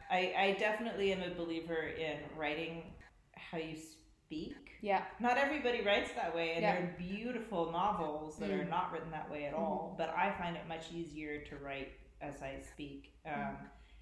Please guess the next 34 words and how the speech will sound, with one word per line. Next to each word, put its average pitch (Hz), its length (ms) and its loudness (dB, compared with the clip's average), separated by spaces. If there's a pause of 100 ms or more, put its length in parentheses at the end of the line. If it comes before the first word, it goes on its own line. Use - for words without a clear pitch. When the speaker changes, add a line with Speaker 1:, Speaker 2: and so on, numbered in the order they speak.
(320)
Speaker 1:
and 156 340 -2
it's 160 140 -4
something 175 200 0
I 151 80 2
talked 160 240 0
about 139 140 -2
with 143 120 -8
my 143 120 -8
dad, 139 500 -2
'cause 165 100 -12
my 151 120 -6
dad 165 380 0
struggles. 151 680 -6
He's, 170 300 -4
he's 180 240 -2 (260)
written, 160 300 -4 (140)
he's 147 220 -10
a, 143 40 -6
you 143 400 -8
know, 139 80 -8 (120)
he's 139 180 -10 (1080)
largely 156 400 0
an 143 80 -6
academic 151 720 -4
background, 143 540 -4
you 190 160 0
know, 175 80 0
Speaker 2:
Mm. 175 80 2
Speaker 1:
worked 156 260 -2
with 160 120 -8
the 160 80 -8
U 151 160 -2
N, 139 160 -4
so - 140 -12